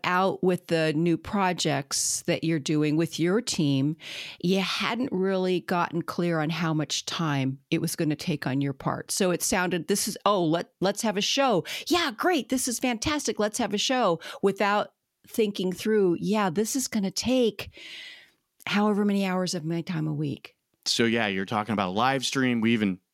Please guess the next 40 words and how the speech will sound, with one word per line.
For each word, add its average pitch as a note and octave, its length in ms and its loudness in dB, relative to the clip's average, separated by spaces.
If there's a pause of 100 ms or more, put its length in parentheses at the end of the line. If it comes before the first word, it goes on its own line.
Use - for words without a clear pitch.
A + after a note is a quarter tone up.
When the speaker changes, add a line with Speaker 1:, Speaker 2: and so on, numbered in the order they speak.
(120)
Speaker 2:
have G2+ 260 -2
promoted C3+ 520 2
it G2 320 -2
here G#2+ 400 -2
on G#2+ 200 0
this G2+ 100 -2
podcast A#2+ 720 0
in G2+ 100 2
our, G2 220 -2
you G2 140 -4
know, G2 120 -2
in F#2+ 80 -2
our F#2+ 80 -2
break. B2+ 280 2
So A#2 420 0 (380)
that B2+ 240 0
live B2 280 0
stream A2 460 -2 (240)
was, G#2+ 340 -2 (120)
uh, A2 120 -4 (100)
was, G2+ 280 -4 (800)
th-, B2 160 -10
there B2+ 140 2
were C3+ 120 2
some C3 200 2
assumptions A#2+ 500 0
made A2 320 0 (180)
on F#2 180 -2
my F#2+ 140 -4
part G2 300 -6 (580)
<laughs> - 640 -20
about F#2+ 280 -2
the G#2 80 -2
amount G2 200 0
of G#2 60 -6
time G2 240 -2
and, G2 160 -8
and G#2 160 -8
prep F2+ 220 -6
required. F#2 440 -6